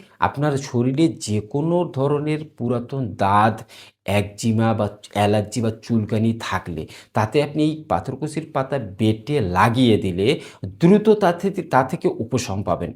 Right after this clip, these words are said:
এবং এর এ সমস্ত গুণাগুণের কারণে আপনার যত পুরাতন দাঁত হোক, যত পুরাতন দাঁত, গ্রাম্য ভাষায় যাকে বলে দাউদ,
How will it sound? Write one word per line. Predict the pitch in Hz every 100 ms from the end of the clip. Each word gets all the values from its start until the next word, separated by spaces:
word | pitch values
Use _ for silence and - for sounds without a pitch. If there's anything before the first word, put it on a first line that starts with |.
| -
এবং | 143 180 - - -
এর | 165 180 -
এ | 123
সমস্ত | 120 175 190 190 -
গুণাগুণের | 202 113 127 135 139 151 143
কারণে | - 95 104 123
আপনার | 120 147 147 139 - -
যত | - 123 123 180 175 -
পুরাতন | 143 156 151 180 139
দাঁত | 110 104 151
হোক, | 127 101 - - _ _ _
যত | - 110 113 170 165
পুরাতন | 139 147 143 156
দাঁত, | 113 104 104 - _ _ 110
গ্রাম্য | 110 113 123
ভাষায় | 104 110 135
যাকে | 117 104
বলে | 113 110
দাউদ, | 95 101 110 110